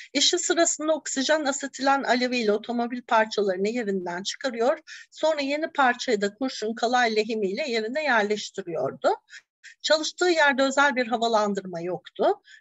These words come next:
ve iş elbisesiyle eve gidiyordu. İş elbisesi evde yıkanıyordu. Eşi yirmi beş yaşındaydı ve infertilite tanısı dışında bir sorunu yoktu. Semen analizinde sperm sayısı düşük, on sekiz milyon.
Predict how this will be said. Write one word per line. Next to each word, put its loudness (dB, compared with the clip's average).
ve 2
iş 0
elbisesiyle -2
eve 0
gidiyordu. -2
İş 0
elbisesi -4
evde 2
yıkanıyordu. 0
Eşi 2
yirmi -2
beş 0
yaşındaydı 0
ve -4
infertilite -2
tanısı -4
dışında 0
bir 2
sorunu 0
yoktu. -2
Semen 4
analizinde 0
sperm 0
sayısı -4
düşük, -6
on 4
sekiz -6
milyon. 0